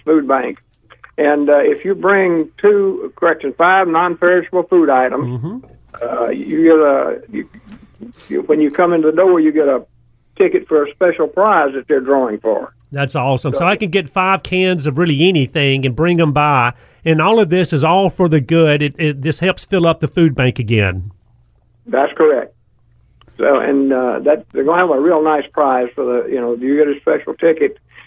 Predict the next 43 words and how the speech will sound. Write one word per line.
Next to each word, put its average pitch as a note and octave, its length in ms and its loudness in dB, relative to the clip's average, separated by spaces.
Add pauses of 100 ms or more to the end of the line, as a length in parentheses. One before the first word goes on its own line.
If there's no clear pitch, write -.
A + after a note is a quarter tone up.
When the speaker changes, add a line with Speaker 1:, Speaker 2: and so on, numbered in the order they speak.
(100)
Speaker 1:
when D3 140 -2
you C3+ 100 2
come C#3+ 220 0
in C#3 120 2
if C3+ 140 -2
you C#3 80 0
bring C3+ 260 0
the C3+ 80 0
food C3+ 260 2
items. - 440 -6
So - 60 -6
we're C#3 160 0
trying E3 220 0
to C#3+ 40 -6
help D#3 180 0
the B2 80 -10
food C#3+ 260 -4
bank C3 280 -2
and, A#2+ 180 -4 (480)
and B2+ 160 -4
doing C#3 180 2
all C3 180 2
we B2 100 0
can. A2+ 380 -6
So. G#2 220 -4 (300)
Speaker 2:
Well, A#2 540 -4
that's B2 240 -2
awesome, A2+ 380 0
Jamie. A#2 380 -2
We C3 120 -2
appreciate A3+ 520 -2
you G3+ 100 -4
keeping G3 300 -4
us F3+ 200 -2
informed, F3 520 0
Jamie. E3+ 280 0
Hopefully F#3+ 320 0
we'll E3+ 160 -2
see F3 160 -2
you E3+ 140 0
there D#3+ 260 0
this C#3+ 440 -2
morning, E3+ 580 0